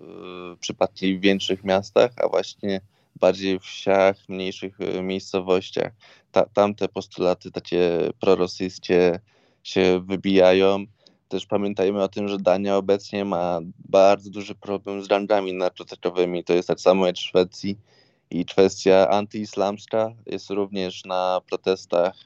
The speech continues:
e, bardzo pompowana.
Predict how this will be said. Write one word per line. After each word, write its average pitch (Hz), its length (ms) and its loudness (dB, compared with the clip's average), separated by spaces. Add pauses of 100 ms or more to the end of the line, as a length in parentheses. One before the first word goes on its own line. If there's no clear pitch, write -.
e, - 0 - (880)
bardzo 92 1000 4
pompowana. 101 640 4